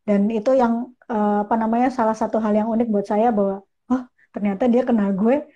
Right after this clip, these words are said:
dari dua nyamnya ya. Oh, oke," gitu. Jadi, eh,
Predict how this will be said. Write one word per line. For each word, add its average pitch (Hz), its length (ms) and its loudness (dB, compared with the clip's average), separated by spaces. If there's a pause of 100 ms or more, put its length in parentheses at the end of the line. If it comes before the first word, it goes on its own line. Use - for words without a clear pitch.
(140)
dari 202 320 2
dua 190 240 0
nyamnya 202 320 0
ya. 196 160 0
Oh, 220 320 0
oke," 220 320 -2
gitu. 202 240 0
Jadi, 226 240 2 (560)
eh, 220 300 2